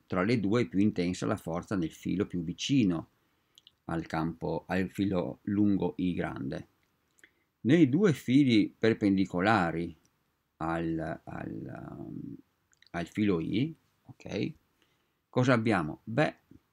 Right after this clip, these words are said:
qui se ragioniamo in termini sempre di forza di Lorentz, avremo I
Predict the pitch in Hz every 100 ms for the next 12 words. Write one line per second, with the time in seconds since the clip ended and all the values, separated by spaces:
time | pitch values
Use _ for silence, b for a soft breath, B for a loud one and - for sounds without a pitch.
0 | _ _ _ _ _ 123 147 147 107 104
1 | 110 117 120 92 90 104 104 87 101 101
2 | 90 80 92 95 90 104 85 73 110 131
3 | 98 107 104 95 - 131 113 -